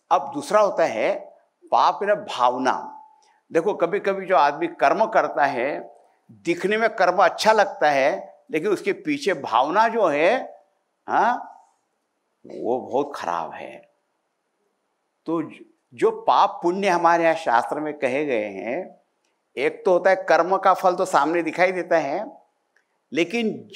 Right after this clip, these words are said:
कौन-कौन सी भावना से, भावना कहो या उसको intention कहो, हाँ,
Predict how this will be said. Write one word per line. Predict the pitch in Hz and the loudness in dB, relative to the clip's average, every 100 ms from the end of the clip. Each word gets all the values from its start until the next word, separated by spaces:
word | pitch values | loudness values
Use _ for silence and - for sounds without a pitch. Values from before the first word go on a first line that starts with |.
| - | -4
कौन-कौन | 160 165 170 208 220 | 0 0 2 2 2
सी | 220 226 | 0 -4
भावना | 135 - 104 139 190 208 | -4 0 0 0 2 2
से, | - 160 151 - - _ _ | 2 0 0 -4 -18 _ _
भावना | - 120 151 175 | -2 2 4 2
कहो | 175 160 170 170 | 2 2 2 2
या | 160 | 0
उसको | 160 180 | 0 0
intention | - 139 139 135 180 185 180 151 | 0 -2 -4 -2 -2 0 -2 -2
कहो, | 117 98 90 92 113 - _ _ _ _ _ _ _ _ _ - | -4 -8 -8 -8 -10 -14 _ _ _ _ _ _ _ _ _ -8
हाँ, | 113 - | -8 -8